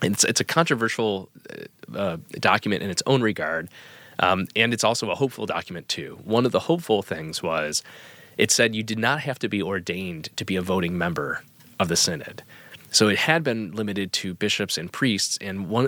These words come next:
and the reason was that there were two superiors general of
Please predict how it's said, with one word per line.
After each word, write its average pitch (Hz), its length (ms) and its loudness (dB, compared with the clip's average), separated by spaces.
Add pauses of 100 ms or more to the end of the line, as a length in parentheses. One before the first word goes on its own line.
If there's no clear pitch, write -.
(140)
and 104 180 -2
the 92 60 0
reason 131 380 4
was 90 200 -2
that 95 140 -4
there 101 80 0
were 92 100 -2
two 127 540 0 (460)
superiors 127 680 2
general 92 720 -2
of 92 400 -2